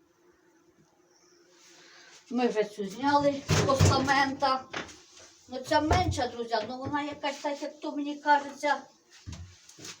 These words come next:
невеличка, ну, невисока, ну вона широка. І, друзі, ця, хоч вона металічна моя,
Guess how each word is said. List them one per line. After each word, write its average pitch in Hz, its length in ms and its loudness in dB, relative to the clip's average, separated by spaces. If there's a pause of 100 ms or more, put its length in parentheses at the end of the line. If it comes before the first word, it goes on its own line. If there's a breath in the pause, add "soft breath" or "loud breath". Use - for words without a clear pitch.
невеличка, 302 760 0
ну, 269 340 -2
невисока, 294 680 -2
ну 262 160 0
вона 285 240 0
широка. 294 520 -2 (680 soft breath)
І, 233 100 -8
друзі, 254 320 -4 (120)
ця, 302 380 2
хоч 285 200 0
вона 277 240 2
металічна 269 800 0
моя, 233 460 2